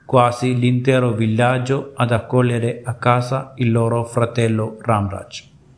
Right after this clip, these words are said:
È stata una esperienza commovente ed emozionante ad assistere alla riunione della famiglia.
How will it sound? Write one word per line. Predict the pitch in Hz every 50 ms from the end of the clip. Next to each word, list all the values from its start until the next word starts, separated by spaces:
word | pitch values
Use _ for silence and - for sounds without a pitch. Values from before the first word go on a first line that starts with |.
| _ _ _ _ _ _ _ _ _ _ _ _ _ _ _ _ _ _ _ - _ _ _ _ _ _ _ _
È | _ 139
stata | 135 - 202 202 202 208 208 208 - - - - -
una | 139 139 143 143
esperienza | 143 - - - 139 127 135 147 156 156 156 - 160 151 147 156 - - - -
commovente | - - 123 120 117 113 107 101 110 107 104 107 101 104 151 - - - - - _ _ _ _
ed | - 127 123 127
emozionante | 127 120 120 117 - - - 110 104 101 98 98 104 110 104 156 175 196 - - - - _ _ _ _ _ _ _ -
ad | 120 131 143
assistere | 147 147 151 170 156 160 - - 156 143 147 147 147 - - - - -
alla | 127 120 117
riunione | 117 117 123 123 123 123 127 131 135 139 139 139 143 135 - -
della | 131 117 110 107 107 107
famiglia. | - - 113 113 113 113 104 95 95 92 101